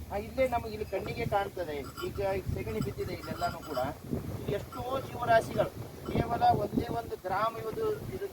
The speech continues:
ತೆಗೆದುಕೊಂಡು ನಾವು ನೋಡಿದ್ರೆ ಬಸವಣ್ಣನ ಒಂದು ಸೆಗಣಿಯಲ್ಲಿ ಅದೆಷ್ಟೋ ಸಾವಿರಾರು ಕೋಟಿ ಜೀವಾಣುಗಳು ಇದರಲ್ಲಿ ಇದಾವೆ. ಅಂದ್ರೆ ಅಷ್ಟು ಪ್ರಕೃತಿ ಮಾತೆ ಇದ್ರ ಜೋಡಿ ಕೆಲಸ ಮಾಡ್ತಾಳೆ, ಜೀವಂತವಾಗಿರ್ತಾಳೆ ಅಂತೇಳಿ ಅರ್ಥ. ಆ, ಇನ್ನು ಮುಂದುವರೆದು ಇದನ್ನ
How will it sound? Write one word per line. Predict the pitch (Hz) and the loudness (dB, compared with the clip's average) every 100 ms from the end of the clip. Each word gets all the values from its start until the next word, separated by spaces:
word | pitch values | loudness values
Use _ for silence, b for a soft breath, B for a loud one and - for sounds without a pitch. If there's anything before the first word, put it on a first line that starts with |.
| 370 | -6
ತೆಗೆದುಕೊಂಡು | 392 - 214 214 | -6 -4 -4 -2
ನಾವು | - - | 2 2
ನೋಡಿದ್ರೆ | - - - 640 640 - | 2 0 0 0 0 0
ಬಸವಣ್ಣನ | - - 605 605 | -4 -6 -6 -4
ಒಂದು | - - | -4 -6
ಸೆಗಣಿಯಲ್ಲಿ | - 175 196 196 320 160 196 - - - - | -12 -10 -4 -4 -2 -4 -6 -8 -18 -16 -8
ಅದೆಷ್ಟೋ | 180 202 - 247 262 | -6 -6 -4 2 2
ಸಾವಿರಾರು | 254 208 220 240 254 262 | 2 2 2 6 6 4
ಕೋಟಿ | 254 247 254 | 0 -2 -2
ಜೀವಾಣುಗಳು | 240 220 233 226 226 | -4 2 4 4 0
ಇದರಲ್ಲಿ | 214 208 190 | 0 2 2
ಇದಾವೆ. | 170 156 127 - - - | 2 2 -2 -10 -8 -6
ಅಂದ್ರೆ | 247 254 | -2 0
ಅಷ್ಟು | 196 208 - 254 | 0 -2 -8 -8
ಪ್ರಕೃತಿ | 214 214 247 233 - | -6 -6 -6 -10 -2
ಮಾತೆ | 233 233 | 0 0
ಇದ್ರ | - 220 | -4 -8
ಜೋಡಿ | 214 226 | -8 -4
ಕೆಲಸ | 214 190 220 | -4 2 2
ಮಾಡ್ತಾಳೆ, | 214 202 208 185 | 4 2 2 2
ಜೀವಂತವಾಗಿರ್ತಾಳೆ | 139 202 220 214 196 196 190 175 | 0 -2 0 2 0 2 2 4
ಅಂತೇಳಿ | 160 208 240 | 2 2 4
ಅರ್ಥ. | 240 - - - - - - - - - - - - | 4 -2 -6 -8 -8 -8 -8 -8 -8 -12 -14 -14 0
ಆ, | 226 226 220 214 214 208 - - - - - 226 | 4 6 6 4 2 -2 -8 -12 -10 -8 -6 -4
ಇನ್ನು | 233 | -2
ಮುಂದುವರೆದು | 226 254 269 247 247 - 240 | 0 -2 0 2 2 2 2
ಇದನ್ನ | - - | 4 4